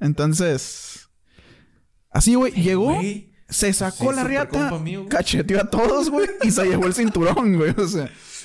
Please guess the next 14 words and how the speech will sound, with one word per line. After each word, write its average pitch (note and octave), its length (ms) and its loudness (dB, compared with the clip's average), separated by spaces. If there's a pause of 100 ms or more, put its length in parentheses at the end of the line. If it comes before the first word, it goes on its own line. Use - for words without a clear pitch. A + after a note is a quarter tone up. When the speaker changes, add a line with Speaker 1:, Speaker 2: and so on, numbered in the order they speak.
(140)
Speaker 2:
Güey, G3 160 0 (180)
hablando F3 360 -2
de A3+ 40 -4
regresos, E3+ 440 -4
güey, A3 280 -8
¿sabes F3 260 -4
quién F#3+ 180 -8
regresa, E3+ 480 -6
güey, G3 360 -6
a B2+ 80 -4
la B2 100 -2
U B2+ 140 -4
F C#3 180 -10
C? - 240 -10